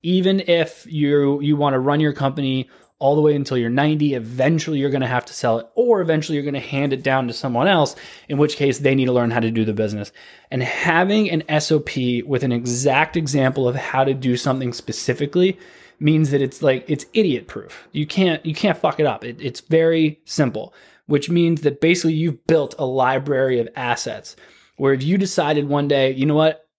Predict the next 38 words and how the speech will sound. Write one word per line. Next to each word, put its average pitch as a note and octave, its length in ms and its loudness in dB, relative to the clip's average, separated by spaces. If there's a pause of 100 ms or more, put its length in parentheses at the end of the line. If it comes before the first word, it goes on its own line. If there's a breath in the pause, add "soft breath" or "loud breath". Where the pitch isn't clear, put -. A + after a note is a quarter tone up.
(240)
It's - 160 -8
time C3 280 0
for C3+ 100 -4
me C3 100 2
to B2+ 60 -2
sell B2+ 240 2
this B2 180 -2
company," D#3+ 460 0 (340 loud breath)
you D#3 120 2
can D3+ 220 0
take - 520 -2
your B2+ 560 2
project D#3 400 2
management C#3 360 2
system C3 500 -2
that A#2+ 180 0
is A#2 80 -14
basically B2+ 380 0
templated C#3+ 760 2
of B2 280 0
the A#2+ 140 -2
concept C3+ 880 -4 (320 soft breath)
of B2 120 -2
what B2+ 180 2
you B2+ 80 2
need C3+ 100 2
to B2+ 80 -2
do, A#2 320 2 (320 loud breath)
and C3+ 100 2
you B2 120 2
can B2+ 160 0
take - 480 -2 (280)
Process C3+ 480 0
Street, B2 360 -4
which B2 180 -8
is A#2+ 140 -6
just B2 260 0
a A#2+ 240 -6